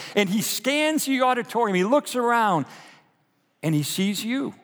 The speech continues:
And he comes right over to you, and he looks you in the face. What is the first thing you would say to Jesus? And I thought, "Oh my good, what would I say? That I love you?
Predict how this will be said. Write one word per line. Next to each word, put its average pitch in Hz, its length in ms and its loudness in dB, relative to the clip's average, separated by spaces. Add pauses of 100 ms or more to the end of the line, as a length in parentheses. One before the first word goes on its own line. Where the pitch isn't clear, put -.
(1160)
And 165 120 2
he 180 80 2
comes 226 340 -4
right 285 240 0
over 277 280 2
to - 160 -6
you, 233 400 0 (440)
and 170 120 0
he 143 100 2
looks 185 440 0
you 285 180 4
in 240 140 2
the 214 60 2
face. 123 520 -4 (220)
What 247 280 2
is 240 240 2
the 196 140 0
first - 560 0
thing 120 580 0 (360)
you 170 160 0
would 160 180 2
say 120 520 -4 (380)
to 123 140 -4
Jesus? - 580 -12 (1200)
And - 180 -2
I - 120 -2
thought, 107 400 -4 (120)
"Oh - 220 -16
my - 160 -8 (100)
good, 220 200 -4
what 226 180 -2
would 311 140 2
I 262 120 0
say? 92 360 -6 (1040)
That 139 100 0
I 107 100 -6
love 139 280 -2
you? 240 300 -4